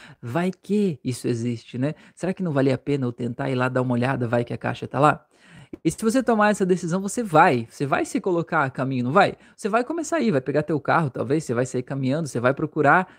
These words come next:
né, onde é que tá esse morro, onde é que tá essa caixa, você vai. Porém, contudo, todavia, no entanto, entretanto,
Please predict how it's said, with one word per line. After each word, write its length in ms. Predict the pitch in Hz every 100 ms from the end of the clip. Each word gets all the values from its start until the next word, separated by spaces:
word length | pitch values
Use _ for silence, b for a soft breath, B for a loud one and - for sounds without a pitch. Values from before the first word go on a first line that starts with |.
| B
né, 160 | 139
onde 140 | 151 143
é 40 |
que 80 | 147
tá 140 | 139
esse 180 | 147 -
morro, 220 | 131 156
onde 100 | 139
é 60 | 127
que 60 | -
tá 100 | 123
essa 220 | - 123
caixa, 400 | - 160 180 165
você 240 | 135 -
vai. 220 | 359 - 175 _ B B B B -
Porém, 520 | 285 294 214 175 240 _
contudo, 540 | - 156 135 151 131 123
todavia, 580 | 165 180 143 117 123
no 160 | 131 185
entanto, 400 | 135 120 120 131
entretanto, 640 | 190 151 127 165 120 131